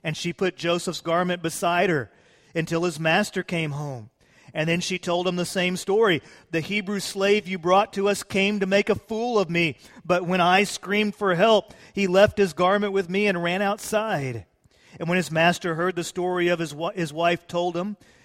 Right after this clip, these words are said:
'These are the things your slave did to me,' he was furious, and he had him thrown into prison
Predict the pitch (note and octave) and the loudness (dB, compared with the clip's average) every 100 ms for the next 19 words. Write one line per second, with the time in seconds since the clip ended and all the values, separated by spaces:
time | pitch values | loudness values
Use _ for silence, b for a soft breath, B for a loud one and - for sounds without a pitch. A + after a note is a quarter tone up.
0 | b D#3 F3 F3+ F3 E3+ E3+ F3+ F3+ E3+ | b -2 0 0 -2 -2 -4 -2 -2 -4
1 | E3+ - F3+ F3+ E3+ - F3 E3+ E3 E3+ | -8 -6 0 0 0 -2 -4 -2 -2 0
2 | F#3+ F#3+ b b b E3 F3 F3+ - _ | 0 -2 b b b -2 0 0 -4 _
3 | F#3+ G3+ A3 G#3 D#3+ A#2+ - - _ _ | -2 2 4 6 4 2 -8 -12 _ _
4 | b b D#3 D#3 D#3+ E3+ E3+ F3 E3+ - | b b -8 -4 0 4 4 2 -2 -4
5 | F3 F#3 F3+ E3+ - G3 A3+ F3 F3 B2 | -4 -2 -4 -6 -4 2 2 2 -2 -4